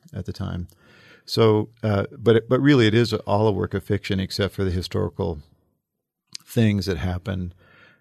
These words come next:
uh, in sixty-eight. And so my research there was more on what happened and how did it happen and where did it happen and, and what do the, you know, what seems to be the most accurate representation of that.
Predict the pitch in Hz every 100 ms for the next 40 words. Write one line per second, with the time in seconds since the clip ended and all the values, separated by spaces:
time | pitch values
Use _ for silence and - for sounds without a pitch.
0 | _ 104 95 - 110 - 101 - 104 95
1 | 95 98 104 101 92 - 113 104 107 107
2 | 104 98 - 104 104 98 - 95 92 92
3 | 92 92 90 87 _ _ _ _ _ -
4 | 110 101 101 - 104 101 95 - 101 98
5 | 95 90 92 95 98 101 90 98 101 -
6 | 98 98 95 95 101 95 95 92 98 101
7 | 101 101 104 - 127 - 120 101 101 95
8 | 98 - - 104 95 104 - 107 95 92
9 | 95 95 90 - 92 - 98 - 90 95
10 | 107 98 - 92 95